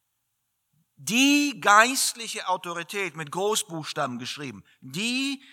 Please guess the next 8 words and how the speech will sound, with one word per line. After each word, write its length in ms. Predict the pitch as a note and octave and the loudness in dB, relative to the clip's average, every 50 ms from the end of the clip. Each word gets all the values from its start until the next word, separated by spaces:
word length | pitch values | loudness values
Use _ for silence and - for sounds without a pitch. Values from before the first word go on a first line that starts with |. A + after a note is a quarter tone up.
| _ _ C3+ C3 | _ _ -14 -2
geistliche 880 | - F#3 F3+ G3 G#3+ A#3+ C4 B3+ - - - A3 A#3 A3 - A#3 F#3+ - G3 | 2 6 6 6 6 6 4 0 0 -2 -2 -6 -8 -8 -6 -8 -8 -4 -2
Autorität, 1080 | F#3 F3 - E3 D#3 D#3 D3+ C#3+ - - - G3 G3 G3+ G#3 A3 A#3 - - - - _ _ _ _ _ - | -2 -2 -2 -4 -6 -6 -8 -8 -8 -10 -6 -4 -4 -2 -4 -4 -6 -8 -12 -16 -16 _ _ _ _ _ -10
man 160 | - C#3+ C#3+ | -10 -10 -6
kann 200 | - E3 D#3 D3+ | -4 -4 -4 -4
sagen 320 | C#3 C#3 D3+ C#3 C3 C3 C#3 - | -4 0 0 0 0 0 -6 -8
Erzbischof 1400 | E3 E3 F3 F3 - - - - - - - _ _ A#2+ B2+ D#3 D#3 - - D3+ C#3+ D3 D#3 - - - - _ _ _ _ _ _ _ _ _ _ _ | -2 -2 -2 -2 -2 0 0 2 2 0 -2 _ _ -12 -10 -8 -6 -4 -4 -4 -4 -4 -6 -10 -16 -20 -20 _ _ _ _ _ _ _ _ _ _ _
gewesen 680 | - A2+ C3+ B2+ C3+ D3 D#3 D#3+ D#3 D3 C3 B2 A2+ | -16 -14 -12 -6 -4 -2 -2 -2 -2 -4 -6 -8 -10
ist. 500 | G#2+ F#2 C#2+ - - - - _ - - | -14 -20 -20 -18 -18 -18 -18 _ -20 -20